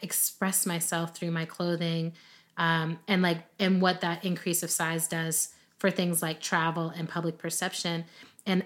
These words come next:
I think that's also key. It's, like, both key to be able to say, like, "Don't just automatically judge what's going on with my body." And also, there's some really s-, hard stuff that goes on with this body, and how, you know, like, how does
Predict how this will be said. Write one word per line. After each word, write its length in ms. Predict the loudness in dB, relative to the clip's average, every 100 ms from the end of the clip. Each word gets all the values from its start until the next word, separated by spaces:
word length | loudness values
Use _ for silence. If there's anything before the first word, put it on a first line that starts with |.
| 0
I 80 |
think 240 | 4 4 4
that's 220 | -2 -2
also 320 | -2 0 -2
key. 400 | -2 -6 -6 -8 _
It's, 120 | 2
like, 160 | 2 6
both 240 | 6 6
key 200 | 2 2
to 60 | 4
be 80 | 2
able 100 | 2
to 80 |
say, 600 | 0 0 0 2 0 -4 -8 _ _ _ _ _ _
like, 340 | 0 2 0 -8 2
"Don't 240 | 2 2
just 260 | -2 -2 0
automatically 480 | 0 2 0 -2 -4
judge 460 | -2 0 0 -2 -4
what's 260 | -4 -4
going 200 | -2 -2
on 80 | 0
with 120 | -2 -2
my 100 | 0
body." 520 | 2 2 0 -2 -4
And 160 | -4 0
also, 580 | 2 2 0 -2 -2 -6 _ _
there's 160 | -2 2
some 140 | 2
really 200 | 4 2
s-, 260 | 2 0 -2 -10
hard 320 | 2 4 4
stuff 320 | 2 -2 -4
that 100 | -6
goes 240 | -2 -2 0
on 240 | -2 -2
with 200 | -2 -6 -10 _
this 260 | -8 -4 -2
body, 360 | -2 -2 -2 -4
and 80 |
how, 240 | 0 0 -2 -6 -20 -10
you 80 | -2
know, 140 | 2 2
like, 180 | 0
how 180 | 2 4
does 240 | 4 2